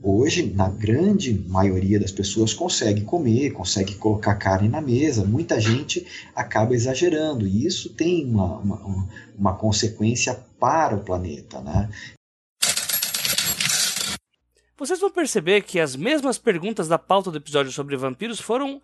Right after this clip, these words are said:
Speaker 2: replicadas propositalmente pra esse episódio.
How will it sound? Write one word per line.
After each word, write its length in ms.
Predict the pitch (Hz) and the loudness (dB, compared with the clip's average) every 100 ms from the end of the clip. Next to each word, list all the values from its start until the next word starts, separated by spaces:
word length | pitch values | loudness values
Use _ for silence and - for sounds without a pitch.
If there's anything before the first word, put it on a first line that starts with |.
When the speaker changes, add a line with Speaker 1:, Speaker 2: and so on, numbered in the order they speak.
| - | -8
Speaker 2:
replicadas 720 | - 320 330 - 247 240 247 | -2 0 0 0 2 2 2
propositalmente 1080 | - 359 370 370 349 - 330 214 220 240 - | -2 -2 0 0 0 2 2 2 0 -2 -2
pra 120 | 147 | -4
esse 100 | 147 | -2
episódio. 500 | - 143 123 - - | -4 0 0 -2 -12